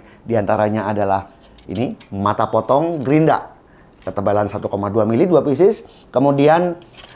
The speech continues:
batu asah ya, batu gerinda sebanyak dua. Dan juga pelumas anti karat ya. Ini produk dari Nabakem. Jadi ini kalau Anda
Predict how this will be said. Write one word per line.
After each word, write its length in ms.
batu 320
asah 320
ya, 160
batu 320
gerinda 560
sebanyak 400
dua. 400
Dan 160
juga 480
pelumas 400
anti 320
karat 400
ya. 320
Ini 160
produk 320
dari 240
Nabakem. 800
Jadi 240
ini 160
kalau 160
Anda 560